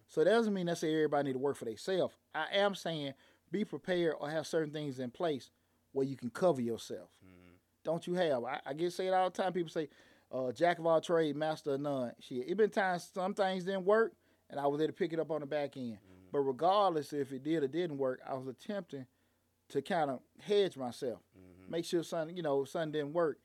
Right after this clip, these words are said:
Speaker 1: And I just think that, you know, times like this is the perfect example. Excuse me again, and I don't want nothing bad to happen to anybody,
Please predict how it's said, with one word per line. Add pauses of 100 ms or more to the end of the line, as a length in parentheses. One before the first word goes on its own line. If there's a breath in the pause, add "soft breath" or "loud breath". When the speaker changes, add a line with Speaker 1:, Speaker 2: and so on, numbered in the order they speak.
(280 soft breath)
Speaker 1:
And
I
just
think
that,
you
know, (160)
times
like
this
is
the
perfect
example. (1300 soft breath)
Excuse
me
again, (840)
and
I
don't
want
nothing
bad
to
happen
to
anybody,